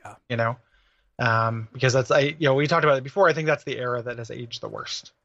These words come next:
Speaker 1: Yeah.
Speaker 2: to me. Um, this is the version that also came on, uh, P C if you wanna play Final Fantasy four on Steam, or
Speaker 1: Mm-hmm.
Speaker 2: on I O S and Android.
Speaker 1: Yes.
Speaker 2: And I haven't played on there. I'm sure it plays fine.
Speaker 1: Yeah, yeah.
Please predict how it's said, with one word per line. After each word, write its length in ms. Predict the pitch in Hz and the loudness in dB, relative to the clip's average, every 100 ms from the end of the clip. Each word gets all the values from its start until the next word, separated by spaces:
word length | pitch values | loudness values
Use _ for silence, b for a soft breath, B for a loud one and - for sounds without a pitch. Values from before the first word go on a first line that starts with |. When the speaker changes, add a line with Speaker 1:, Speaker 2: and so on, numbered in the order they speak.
| - | -12
Speaker 1:
Yeah. 120 | 110 | -12
Speaker 2:
to 80 | 64 | -10
me. 200 | 60 - _ _ _ _ _ _ _ | -12 -16 _ _ _ _ _ _ _
Um, 400 | 123 117 113 113 - | 0 2 0 -4 -4
this 160 | 180 202 | 0 2
is 80 | 202 | 2
the 80 | |
version 280 | 175 170 156 | 4 4 4
that 100 | 151 | 4
also 220 | 135 131 139 | 2 2 -4
came 240 | 147 131 | -4 0
on, 300 | 127 123 123 | 2 0 -2
uh, 140 | 123 117 | -4 -4
P 140 | 147 | -4
C 240 | - 208 | -2 0
if 100 | 180 | 0
you 60 | 131 | 2
wanna 120 | 123 | 0
play 140 | 117 117 | 0 0
Final 200 | 123 120 | 0 0
Fantasy 240 | 117 117 | -2 -4
four 100 | 117 | -2
on 80 | 127 | -2
Steam, 320 | - 226 208 - _ | 0 0 0 -4 _
or 140 | 147 139 | 4 6
Speaker 1:
Mm-hmm. 140 | 131 | 6
Speaker 2:
on 80 | 127 | 2
I 160 | 120 123 | -2 -2
O 120 | 123 | 0
S 140 | 117 | -2
and 100 | 123 | -4
Android. 400 | 117 113 120 - - _ | -8 -6 -8 -8 -14 _
Speaker 1:
Yes. 300 | - - - - _ | -18 -12 -12 -14 _
Speaker 2:
And 240 | 135 123 | 0 4
I 80 | 147 | 6
haven't 160 | 196 196 | 6 6
played 160 | 202 | 4
on 140 | 185 175 | 4 2
there. 160 | 170 | 0
I'm 140 | 156 147 | 0 -2
sure 300 | - 147 143 | -2 0 0
it 120 | 131 | 0
plays 260 | - 127 117 | -4 -4 -4
fine. 380 | 113 110 117 117 | -6 -6 -6 -10
Speaker 1:
Yeah, 600 | 127 127 107 95 90 87 98 | -4 -2 -2 -6 -10 -14 -18
yeah. 40 | 107 | -10